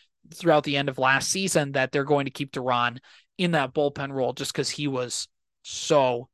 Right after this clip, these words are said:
so good. He's the star of this bullpen. A guy who's close behind him, just in terms of productivity,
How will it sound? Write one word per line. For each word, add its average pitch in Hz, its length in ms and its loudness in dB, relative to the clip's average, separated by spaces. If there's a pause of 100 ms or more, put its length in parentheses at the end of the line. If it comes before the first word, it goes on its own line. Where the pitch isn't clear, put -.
(140)
so 123 460 -4
good. 127 220 -2
He's 156 220 -2
the 151 80 -2
star 127 260 0
of 120 60 -6
this - 140 -14
bullpen. - 360 -12 (500)
A 175 80 0
guy 226 200 8
who's 269 180 2
close 220 320 4
behind 190 320 0
him, 151 160 -8
just 156 200 -6
in 160 80 -6
terms 165 280 0
of 151 100 -2
productivity, 160 960 2